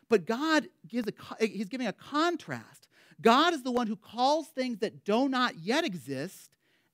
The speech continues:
even as is, they already do exist. See, Paul's not talking about having faith that God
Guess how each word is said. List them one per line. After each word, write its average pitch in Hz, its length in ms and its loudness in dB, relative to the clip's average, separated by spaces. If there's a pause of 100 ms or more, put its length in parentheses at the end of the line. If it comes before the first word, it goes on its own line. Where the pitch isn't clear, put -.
(160)
even 294 440 4
as 285 420 6
is, 285 760 2 (460)
they 254 80 4
already 262 340 6
do 349 220 4
exist. 131 340 -4 (1500)
See, 254 100 -4
Paul's 320 400 -6
not 269 180 -6
talking 240 420 -16
about 180 320 0 (240)
having 226 340 -2 (180)
faith 247 280 0
that 147 180 -10
God 214 420 2